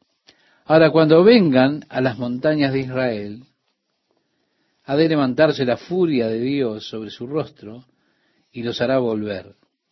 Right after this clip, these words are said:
Y la Biblia dice que los israelíes no tendrán que preocuparse acerca del combustible por siete años. Quemarán el combustible de los ejércitos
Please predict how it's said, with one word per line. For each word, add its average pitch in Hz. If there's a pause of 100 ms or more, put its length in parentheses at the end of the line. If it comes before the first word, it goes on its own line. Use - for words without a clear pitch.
(640)
Y 180
la 196
Biblia 214
dice 180
que 170
los 156
israelíes 147 (380)
no 180
tendrán 175
que 135
preocuparse 127
acerca 135
del 117
combustible 127
por 120
siete 170
años. 131 (1400)
Quemarán 165
el 143
combustible 160
de 131
los 120
ejércitos 135